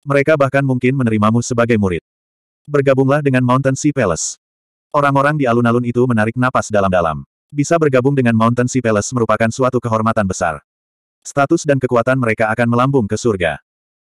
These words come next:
Seperti yang diharapkan dari Istana Laut Gunung. Hadiah apapun yang keluar akan membuat orang iri.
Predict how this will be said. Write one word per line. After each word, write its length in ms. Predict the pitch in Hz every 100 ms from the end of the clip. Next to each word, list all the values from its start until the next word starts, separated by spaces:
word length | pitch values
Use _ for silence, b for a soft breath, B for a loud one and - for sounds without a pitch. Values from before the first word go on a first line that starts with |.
| -
Seperti 440 | 147 147 147 165
yang 80 | 147
diharapkan 440 | 123 117 - 127
dari 240 | 123 110 110
Istana 320 | - 127 123
Laut 240 | 104 113
Gunung. 400 | 110 101 85 73 _ _ _
Hadiah 360 | 143 139 143 139
apapun 320 | 135 131 139
yang 160 | 131
keluar 240 | 120 110 104
akan 200 | 113 123
membuat 360 | 117 123 139
orang 200 | 113 107 98
iri. 240 | 90 73